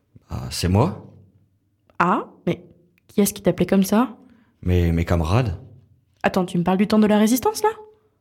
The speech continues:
Speaker 1: Ouais.
Speaker 2: Les maquisards du Pont d'Aubé à qui tu transmettais des messages en les cachant dans des pots de lait ? Mais pourquoi ils t'appelaient le hibou ?
Speaker 1: Parce que j'étais un des seuls à bosser en plein jour. Une sorte de blague, quoi.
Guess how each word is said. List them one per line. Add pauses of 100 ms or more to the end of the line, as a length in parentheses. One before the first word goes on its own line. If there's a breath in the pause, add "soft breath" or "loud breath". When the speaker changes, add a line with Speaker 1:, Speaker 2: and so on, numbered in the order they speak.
(540)
Speaker 1:
Ouais. (720)
Speaker 2:
Les
maquisards
du
Pont
d'Aubé
à
qui
tu
transmettais
des
messages
en
les
cachant
dans
des
pots
de
lait ? (580 soft breath)
Mais
pourquoi
ils
t'appelaient
le
hibou ? (840 loud breath)
Speaker 1:
Parce
que
j'étais
un
des
seuls
à
bosser
en
plein
jour.
Une
sorte
de
blague,
quoi.